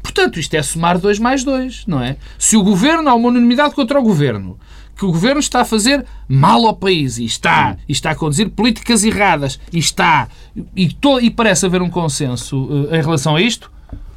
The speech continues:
porque é que não cai? Por, por, por, tu duvidas, e já, e termino já, Pedro Adão e Silva, tu duvidas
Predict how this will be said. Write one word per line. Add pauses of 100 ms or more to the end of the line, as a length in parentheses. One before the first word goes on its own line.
porque
é
que
não
cai? (120)
Por, (140)
por, (100)
por, (280)
tu
duvidas, (100)
e
já,
e
termino
já,
Pedro
Adão
e
Silva,
tu
duvidas